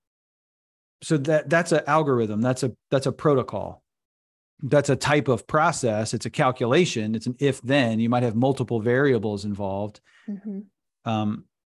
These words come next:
Speaker 1: and so those are calculations. That's not really the work we're talking about either.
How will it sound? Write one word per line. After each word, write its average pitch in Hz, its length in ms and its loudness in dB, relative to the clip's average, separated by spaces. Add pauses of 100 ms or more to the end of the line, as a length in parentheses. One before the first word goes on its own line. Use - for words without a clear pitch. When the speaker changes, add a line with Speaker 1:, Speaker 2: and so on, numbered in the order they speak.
(460)
Speaker 1:
and 135 140 0
so 165 80 4
those 185 260 4
are 185 80 4
calculations. 131 1080 2
That's 156 260 2
not 151 300 2
really 135 340 4
the 120 100 2
work 120 300 2
we're 113 80 -4
talking 107 380 -2
about 101 240 -4
either. 139 420 0